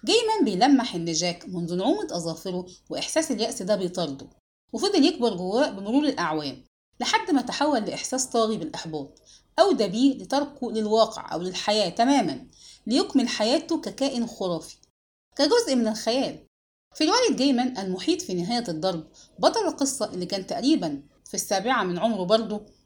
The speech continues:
بيقابل وحش بياكل جزء من روحه. في الفقرة الجميلة دي من الرواية جايمن بيلمح إن الخواء اللي في روحه ده هيفضل للأبد، وإنه بسببه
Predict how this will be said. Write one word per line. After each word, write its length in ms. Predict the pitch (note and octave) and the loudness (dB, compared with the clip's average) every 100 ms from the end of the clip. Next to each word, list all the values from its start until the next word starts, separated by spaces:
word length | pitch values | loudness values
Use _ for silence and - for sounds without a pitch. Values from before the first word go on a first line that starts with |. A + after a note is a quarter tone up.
| - | -10
بيقابل 400 | G3 A#3+ C#4 F#3+ | -2 2 2 2
وحش 440 | F3+ - - - | -2 -2 -6 -6
بياكل 440 | A#3 G#3 D#4+ D#4+ | -4 0 2 4
جزء 260 | F#3+ C4+ A3+ | 6 4 4
من 140 | F#3 | -2
روحه. 300 | E3+ E3+ - - _ _ _ _ | 0 -2 -6 -18 _ _ _ _
في 60 | B3+ | -4
الفقرة 340 | B3+ A4+ A4+ | 0 0 2
الجميلة 360 | A#3+ G#3 D4 B3 | 2 4 4 4
دي 160 | F#3+ | 2
من 100 | B3 | 0
الرواية 500 | F#3 D#3+ F#3+ F#3+ F3 - - - | 2 -2 -2 -2 -4 -6 -18 -2
جايمن 420 | B3+ G#4+ G#4+ F#4 | 0 2 2 0
بيلمح 540 | F#3 F3 C4 C#4 - | 0 4 8 8 6
إن 180 | G3 F3 | -6 -4
الخواء 500 | E3 - F3 G#3+ E4 | -4 -4 -2 4 6
اللي 200 | D4+ G#3+ | 6 2
في 140 | - F3+ | -2 -2
روحه 340 | A3 A#3 E3+ | -2 0 -4
ده 200 | D#3+ G3 - - - | -2 -4 -6 -20 -10
هيفضل 420 | F#3+ C4 A#3 G3+ | -2 0 0 0
للأبد، 540 | F3 D#3 D#3 C#3+ - _ - _ | 0 -2 -4 -6 -14 _ -20 _
وإنه 260 | F#3 F#3+ F#3+ | -6 -4 -2
بسببه 540 | - D4+ C4+ F#3+ A#3 | 2 4 4 2 -4